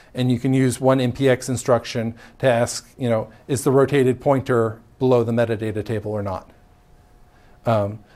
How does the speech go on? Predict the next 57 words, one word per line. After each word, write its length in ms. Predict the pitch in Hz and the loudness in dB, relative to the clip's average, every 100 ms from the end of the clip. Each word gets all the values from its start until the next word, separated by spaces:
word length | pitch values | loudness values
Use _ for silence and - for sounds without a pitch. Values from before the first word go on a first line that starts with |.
| - | -20
so 140 | - 143 | 0 2
this 240 | 139 139 | 2 0
is 140 | 156 156 | 0 2
a 240 | 135 127 | 2 2
new 400 | 143 139 147 143 | 0 0 0 2
application 640 | 135 131 135 143 131 147 | 2 0 -2 -2 -2 -2
of 240 | 135 120 117 | 0 0 0
M 120 | 131 | -6
P 180 | 120 143 | -4 2
X, 320 | 160 160 - | 2 2 -10
and 160 | 139 123 | -6 -4
it's 240 | 117 - | -4 -8
kind 220 | - 135 120 | -6 -2 -2
of 80 | |
fun 340 | - 143 143 139 | 0 0 0 -2
because 640 | 139 120 120 120 113 110 | -4 -2 0 0 -2 -8
this 340 | - 127 - - _ _ _ _ - | -6 -6 -6 -16 _ _ _ _ -2
issue 280 | 151 160 139 | -2 0 -2
comes 260 | 143 127 | 0 2
up 160 | 127 131 | 2 0
fairly 360 | - 139 127 123 | 0 2 2 4
often 520 | 127 123 135 117 117 - - _ | 4 2 -4 -4 -6 -14 -20 _
for 180 | - 135 | -2 2
runtime 460 | 131 131 120 120 113 | 4 2 0 -2 -2
defenses, 640 | - 117 101 107 104 - | -2 -4 -4 -6 -8 -8
that 160 | 117 | -8
they 120 | - 120 | -2 0
want 280 | 123 131 | 2 0
to 80 | - | -2
have 300 | 107 123 113 | 0 0 0
some 220 | - 131 | 0 -2
sort 260 | 127 135 120 | 0 0 2
of 280 | 117 113 110 - - - - _ | 2 0 -4 -20 -20 -20 -20 _
metadata 760 | 139 143 143 139 139 135 131 127 | 2 2 4 4 6 4 2 0
or 200 | 120 120 | 0 0
information 540 | 123 131 131 131 139 | -2 0 2 0 0
about 240 | 123 123 - | 2 2 0
the 60 | |
program 460 | - 151 143 139 131 | 0 2 4 2 -2
state 340 | - 139 131 - | -2 0 0 -2
on 140 | 117 | -4
the 80 | 113 | -2
side 560 | - 139 131 131 131 - | 0 0 2 0 -4 -8
that 120 | 117 | -6
they're 120 | 123 | -4
going 240 | 113 120 113 | 0 0 0
to 60 | 117 | 0
look 240 | 123 120 | -2 2
at 300 | 123 120 - | 0 0 -8
to 380 | - 117 113 110 | -4 -2 -2 -4
decide 520 | 113 - 120 120 113 | -4 0 2 2 0
how 140 | 127 | -2
to 260 | 110 120 120 | -2 -2 -4
enforce 360 | 120 - 127 117 | -6 0 0 0
their 120 | 120 | -4
defense 340 | 107 131 123 | -2 -2 -2
policies. 640 | - 113 104 - 104 95 | -2 0 0 -2 -10 -12